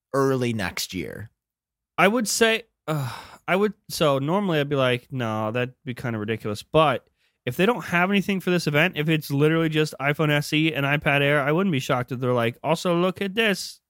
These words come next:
Speaker 2: uh, what we're working on
Speaker 1: Yeah.
Speaker 2: for the future."
Speaker 1: Well, I think there's gonna be a new Mac Mini though, right?
Speaker 2: I hope so, and I hope it's not the M two Mac Mini.
Speaker 1: I think it'll be M one Pro and M one. I mean, the chips are done,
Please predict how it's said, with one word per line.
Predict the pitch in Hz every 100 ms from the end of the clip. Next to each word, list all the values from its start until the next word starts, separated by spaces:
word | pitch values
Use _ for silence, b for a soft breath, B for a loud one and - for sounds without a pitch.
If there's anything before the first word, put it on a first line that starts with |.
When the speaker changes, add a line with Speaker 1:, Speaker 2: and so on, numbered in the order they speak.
| _
Speaker 2:
uh, | 175
what | 180 190
we're | 185 196
working | 208 208 175
on | 143 143
Speaker 1:
Yeah. | 87 76
Speaker 2:
for | 160
the | 156
future." | 101 90 120 113 _ _ _ _ _ _ _
Speaker 1:
Well, | 147
I | 180
think | 233
there's | 247 185
gonna | 151
be | 131
a | 117
new | 110
Mac | 98 87
Mini | 101 87
though, | 69 67
right? | 65 65 76 - _ _ -
Speaker 2:
I | 180
hope | 170 202 -
so, | - 110 117 151 _ -
and | 143
I |
hope | 143 190 202 -
it's | 170 165
not | 170 160
the | 143
M | 143
two | 143 131
Mac | 107 87
Mini. | 92 69 65 _ _ _ _ _ _ _ _ _ _ _ _ _ _ _ _
Speaker 1:
I | 143
think | 202 190
it'll | 175 139
be | 120 110
M | 110
one | 104 95
Pro | 110
and | 87
M | 82
one. | 80
I |
mean, | 135 135
the | 165
chips | - 233 -
are | 110
done, | 95 73